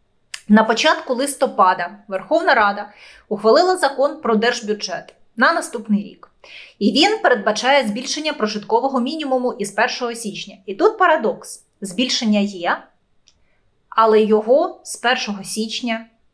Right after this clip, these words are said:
не буде. Через збільшення про-, е, прожиткового мінімуму зазвичай відбувається автоматичний перерахунок мінімальних пенсій, максимальних, там, всіляких надбавок і так далі. Люди зраділи, бо, ну, нарешті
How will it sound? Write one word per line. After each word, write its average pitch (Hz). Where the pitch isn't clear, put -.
не 196
буде. -
Через 403
збільшення 330
про-, 247
е, 226
прожиткового 269
мінімуму 214
зазвичай 233
відбувається 226
автоматичний 208
перерахунок 208
мінімальних 202
пенсій, 339
максимальних, 302
там, 220
всіляких 208
надбавок 220
і 226
так 214
далі. 165
Люди 370
зраділи, 233
бо, 220
ну, 214
нарешті 208